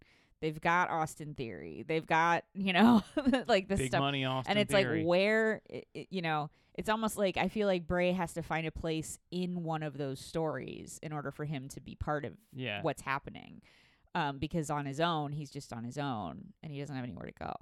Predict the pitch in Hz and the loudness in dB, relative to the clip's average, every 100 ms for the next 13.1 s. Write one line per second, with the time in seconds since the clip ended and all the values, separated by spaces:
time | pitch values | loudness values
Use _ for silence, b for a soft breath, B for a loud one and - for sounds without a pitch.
0 | - 131 156 147 135 131 120 107 - 123 | -6 -4 -2 0 0 0 -4 -8 -6 -6
1 | 127 110 110 101 107 120 139 147 131 131 | -6 -6 -8 -8 -4 -2 0 2 2 0
2 | 117 107 107 - - - - _ - - | -2 -6 -8 -12 -20 -20 -20 _ -20 -12
3 | 107 - 127 - 131 135 135 110 139 143 | -12 -12 -10 -4 -2 0 -2 -4 -2 -2
4 | 135 107 - 110 98 101 110 b b b | -4 -8 -6 -6 -4 -6 -8 b b b
5 | b _ 107 120 123 123 120 117 110 - | b _ -6 -2 0 0 0 -2 -6 -6
6 | 127 120 127 120 107 127 117 117 117 117 | -4 -6 -6 -6 -4 -4 -4 -6 -8 -6
7 | 110 107 104 98 - 104 - 156 135 104 | -4 -4 -6 -8 -12 -12 -4 -2 -2 -2
8 | 101 107 _ _ - _ 120 107 101 110 | -6 -10 _ _ -20 _ -2 -2 -4 -8
9 | 113 104 110 107 95 - 113 - 113 123 | -8 -10 -10 -10 -12 -12 -10 -8 -10 -10
10 | 180 - 190 180 139 143 127 87 135 208 | -12 -10 -6 -6 -6 -4 -2 -2 -4 -6
11 | 190 139 139 190 226 196 120 120 135 113 | -6 -6 -2 0 0 0 -2 -2 -4 -6
12 | 107 - 131 143 - 131 120 98 95 101 | -8 -6 -6 -6 -8 -8 -6 -6 -6 -8